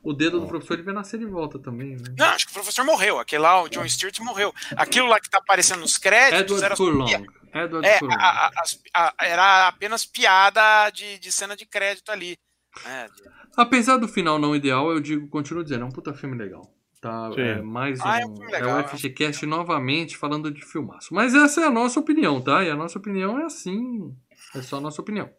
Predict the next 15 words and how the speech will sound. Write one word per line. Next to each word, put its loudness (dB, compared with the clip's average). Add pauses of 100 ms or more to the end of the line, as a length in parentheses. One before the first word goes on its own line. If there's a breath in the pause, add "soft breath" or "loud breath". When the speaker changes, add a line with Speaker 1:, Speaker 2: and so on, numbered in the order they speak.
(100)
Speaker 1:
A -10
opinião -6
que -4
importa 0
mesmo, 0
a -18
opinião -10
que -12
importa -4 (680)
é -2
de -10
quem, -4
Leandro -8
e -20
Paradela? -12